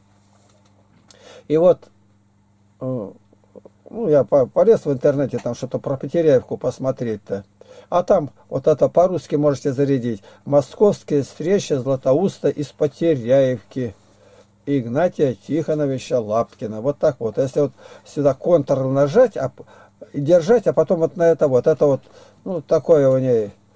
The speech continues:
на-, на-, найти, как назвать, шифр или что. А так и написано даже. "Московские встречи Златоуста из Потеряевки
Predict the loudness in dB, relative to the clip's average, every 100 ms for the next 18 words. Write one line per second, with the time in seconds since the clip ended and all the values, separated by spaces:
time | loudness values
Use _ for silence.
0 | _ _ _ -8 -4 0 0 0 0 0
1 | 0 -4 -6 -6 -8 -6 -6 -4 -4 -2
2 | -4 -4 -4 -4 -2 -2 -2 -4 -10 -8
3 | -2 -2 -4 _ _ -20 -12 -6 0 0
4 | 2 -2 -2 -4 -4 -2 -2 -2 -2 -2
5 | -2 -6 0 0 0 -6 -2 2 0 -2
6 | _ -20 -14 -6 -2 0 0 -2 -2 0
7 | 0 -4 _ _ _ _ _ -10 -2 2
8 | 2 6 4 6 2 0 0 0 0 -2
9 | 0 -2 0 0 2 2 4 4 4 4
10 | 2 -4 -4 -4